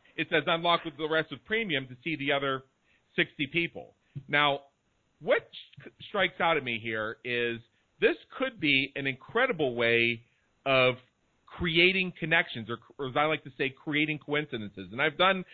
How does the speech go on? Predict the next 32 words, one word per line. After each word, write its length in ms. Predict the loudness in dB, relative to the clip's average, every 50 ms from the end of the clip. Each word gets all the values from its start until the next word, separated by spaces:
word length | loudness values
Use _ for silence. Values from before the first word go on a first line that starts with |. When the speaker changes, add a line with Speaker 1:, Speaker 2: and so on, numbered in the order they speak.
| -20 -8 -2
Speaker 2:
interviews 440 | 0 2 2 2 2 2 0 0 0
and 100 | 0 2
articles 380 | 2 2 2 0 -2 -4 -4 -2
on 100 | -2 -2
the 60 | -2 -2
topic 320 | -2 -2 -2 -2 -2 -6
of 100 | -8 -8 -10
creating 440 | _ -10 -4 -2 0 0 0 -2 -6
coincidences 680 | -4 -4 -2 -2 -2 -4 -6 -6 -6 -8 -8 -10 -6
where 120 | -4 -4 -4
we 120 | -2 -4
use 540 | -4 -2 0 2 4 4 4 2 0 -4 -6 _ _ _ -20 -20 -12 _ 2
the 120 | 2 2 2 2 4
plethora 360 | 4 4 6 6 4 4 4
of 100 | 4 2
information 760 | 0 -2 -2 0 2 4 4 4 2 0 -4 -4 -4 -4 -6
that's 180 | -6 -8 -6 -4
available 460 | 0 2 4 4 4 4 2 0 0
about 260 | 0 0 -2 -2 -2
people 280 | -4 -8 -6 -8 -8 -6 -4
today 440 | -2 0 2 2 2 2 0 -2 -6 _ _ -20 -20 -20 _ _ -4 2
to 500 | 4 6 6 8 6 6 4 2 0 -4 -8 _ _ _ _ _ _ _ _ _ _ -16
create 420 | -8 -2 0 4 6 6 6 4 2
coincidences 680 | 2 2 2 2 2 0 -2 -2 -2 -2 -2 -4 -6 -4 -4
for 120 | -2 2
them. 300 | 2 4 2 2 -2 -6 -16 _ _ _ _ _ _ _ _ _ _ _ 0
So, 520 | 4 6 6 6 6 4 4 2 -2 -2 -2 0
uh, 440 | 0 2 2 4 4 2 2 0 -2 -4 _ _ _ _ _ _ _ _ _ -2
if 180 | -2 0 2 2
I 120 | 2 2 0 -2 -6
see 140 | -6 -6 -4
that 120 | -6 -8